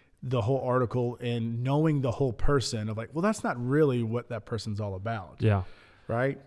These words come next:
Speaker 2: Well, and I think, you know, I don't, I don't want this to, to, to come across as, uh, defending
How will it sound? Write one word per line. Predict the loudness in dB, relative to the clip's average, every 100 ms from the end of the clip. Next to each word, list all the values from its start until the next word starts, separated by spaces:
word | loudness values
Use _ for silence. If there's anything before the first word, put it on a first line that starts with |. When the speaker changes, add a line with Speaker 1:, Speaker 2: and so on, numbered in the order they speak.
| -2
Speaker 2:
Well, | 2
and | 4
I | 4
think, | 2 0 -2
you | -2 2
know, | 4 4
I | 4
don't, | 2 2
I |
don't | 4 4
want | 2 4
this | 2 2
to, | 0 0 0 -6 -4
to, | 0 2 0 -2 -10 -20 _ _ _ _ _ _
to | -4 -2
come | -2 -2 0
across | -2 0 2 0 0
as, | 0 2 0 -2 -12 _ _ _ _ _ _ _ _ _ _ _ _ _ _ -18 -2
uh, | 2 4 2
defending | 2 0 2 2 4 4 4 2 -2